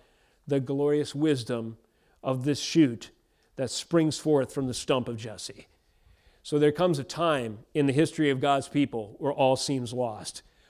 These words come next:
What was a fruitful bough, a planting with branches reaching to the sea, is cut down.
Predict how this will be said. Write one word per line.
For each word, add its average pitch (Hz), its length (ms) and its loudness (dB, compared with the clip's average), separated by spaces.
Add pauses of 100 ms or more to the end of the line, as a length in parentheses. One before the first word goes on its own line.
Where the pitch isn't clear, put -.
(120)
What 160 160 0
was 165 260 8
a 160 80 4
fruitful 160 380 4
bough, 135 420 4
a 147 80 -8
planting 160 480 2
with 131 160 0
branches 147 440 0
reaching 143 340 -2
to 131 80 -2
the 123 100 -2
sea, 139 240 -6
is 120 100 -12
cut - 340 -8
down. 120 300 -10